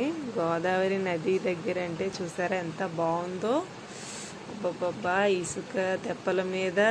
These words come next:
అందరూ కలిసి భోజనాలు చేయడం. వాటర్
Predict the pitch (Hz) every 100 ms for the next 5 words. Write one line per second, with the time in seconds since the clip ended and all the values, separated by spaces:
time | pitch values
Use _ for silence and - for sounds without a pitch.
0 | 240 240 190 185 170 196 190 196 196 180
1 | 185 - 190 156 170 175 175 185 185 175
2 | 165 180 180 175 190 254 - - - -
3 | - - - - - - - - - -
4 | - - - - - - - - - -
5 | - - - - - - - - - -
6 | - - - - - - - - - -
7 | - - 170 170 175 214